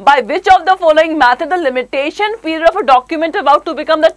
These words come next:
time barred can be extended?" Time barred भाई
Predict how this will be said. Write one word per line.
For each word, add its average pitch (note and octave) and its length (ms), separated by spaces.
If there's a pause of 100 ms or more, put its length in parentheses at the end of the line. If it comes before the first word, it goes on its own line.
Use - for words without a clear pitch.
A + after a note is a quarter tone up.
(100)
time D4+ 320
barred D4 280
can D4+ 240
be A#4 140
extended?" F4 880 (2000)
Time D4+ 380
barred C#4+ 280
भाई E4 280